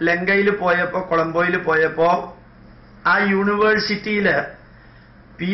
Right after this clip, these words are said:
എച്ച് ഡി കൊടുക്കുന്നത് എങ്ങനെയാണെന്നറിയോ? ഇവിടുത്തെ ഒരു ട്യൂട്ടോറിയൽ കോളേജ് മാതിരി ഒരു, ഒരു വലിയ കെട്ടിടം ഉണ്ട്. അവിടെ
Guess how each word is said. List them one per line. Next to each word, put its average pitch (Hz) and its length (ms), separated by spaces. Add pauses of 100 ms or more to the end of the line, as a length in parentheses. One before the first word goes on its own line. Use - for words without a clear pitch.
എച്ച് 208 220
ഡി 226 80
കൊടുക്കുന്നത് 214 580
എങ്ങനെയാണെന്നറിയോ? 214 720 (1600)
ഇവിടുത്തെ 196 340
ഒരു 240 160
ട്യൂട്ടോറിയൽ 214 580
കോളേജ് 208 500
മാതിരി 196 320 (100)
ഒരു, 196 160 (440)
ഒരു 180 180
വലിയ 196 260 (120)
കെട്ടിടം 185 420
ഉണ്ട്. 123 180 (1700)
അവിടെ 202 220